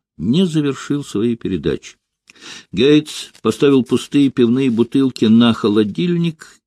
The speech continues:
и пошёл в ванную. Только теперь Гейтс понял, что ему пришлось бы до скончания века ожидать возвращения Риццы. Не поднимись он в номер.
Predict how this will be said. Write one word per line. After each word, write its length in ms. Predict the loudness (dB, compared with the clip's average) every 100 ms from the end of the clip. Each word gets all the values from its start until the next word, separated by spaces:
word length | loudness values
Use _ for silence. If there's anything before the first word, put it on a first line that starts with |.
| _ _ _ _ _
и 100 | -4
пошёл 440 | -2 -4 -4 -4 -4
в 200 | -6 -4
ванную. 560 | 0 0 0 -2 -4 -8 _ _ _ _ _ _ _ _ _ _ _ _ _ _ _ _ _
Только 380 | 0 0 2 -2
теперь 540 | -2 -4 -2 0 0 -2
Гейтс 460 | -4 -4 -4 -12
понял, 400 | -6 -4 -2 -6
что 260 | -8 -8 -4
ему 220 | -4 -4
пришлось 580 | -6 -10 -8 -4 -4 -4
бы 160 | -8
до 140 | -8 -10
скончания 880 | -12 -8 -8 -8 -8 -6 -6 -8 -8
века 680 | -4 0 0 0 -6 -8 -10 _ _ _ -10
ожидать 640 | -8 -6 -8 -6 -6 -6
возвращения 840 | -8 -8 -10 -12 -10 -8 -6 -6 -6
Риццы. 480 | -8 -8 -14 -16 -16 _ _ _ _ _ -16
Не 280 | -6 -4 -2
поднимись 920 | -4 -6 -4 -2 -2 -2 -6 -12 -20 _
он 240 | -10 -10
в 140 | -10 -10
номер. 540 | -8 -8 -10 -16 -20